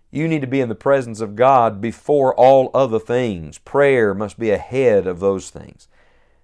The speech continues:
And then prayer must be apart from distraction. The Bible says he went out. He went out. And maybe we need to turn the television off and,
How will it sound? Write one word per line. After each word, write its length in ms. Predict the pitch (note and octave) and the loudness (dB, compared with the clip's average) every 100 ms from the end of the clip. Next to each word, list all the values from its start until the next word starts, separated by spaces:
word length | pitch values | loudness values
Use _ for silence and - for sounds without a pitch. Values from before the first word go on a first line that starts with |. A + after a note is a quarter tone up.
| _ | _
And 140 | D3 F3+ | -8 -4
then 140 | F3 | -6
prayer 520 | - F3 F3+ D3+ B2+ _ _ | -2 0 4 2 0 _ _
must 220 | C3+ C3 | -8 -4
be 100 | D#3 | 0
apart 460 | C#3 - D#3+ E3 - | 0 0 0 0 -4
from 200 | C3 B2 | -12 -10
distraction. 1040 | A#2+ - C#3+ D#3+ F#3 - - F#2+ E2 C2+ _ _ _ _ | -12 -10 -8 -6 -8 -14 -16 -12 -12 -14 _ _ _ _
The 80 | - | -12
Bible 320 | B2+ D3+ C3+ | -6 -4 -6
says 460 | - C#3+ C3+ A#2+ - _ _ _ _ _ | -6 -2 -2 -2 -8 _ _ _ _ _
he 100 | - | -12
went 220 | B2 B2+ | -8 -4
out. 560 | A#2+ C3+ F#2+ - _ _ _ _ _ _ _ _ _ | -4 -4 -6 -10 _ _ _ _ _ _ _ _ _
He 120 | _ D#3 | _ -8
went 180 | F3 | -4
out. 480 | E3 F#3+ A2 - - _ _ _ _ _ - | -2 -2 -4 -8 -20 _ _ _ _ _ -10
And 80 | |
maybe 180 | B2+ F#3+ | -4 -2
we 160 | F3+ E3+ | 0 0
need 180 | D#3+ C3 | -4 -4
to 180 | A2 - _ _ | -6 -6 _ _
turn 240 | - E3 D3 | -6 -4 -4
the 60 | |
television 560 | B2+ D3+ C3 G#2+ F#2 G2 | 0 0 2 0 -2 -2
off 360 | A2 F#2+ E2 | 0 -2 -4
and, 180 | F#2+ E2 | -10 -14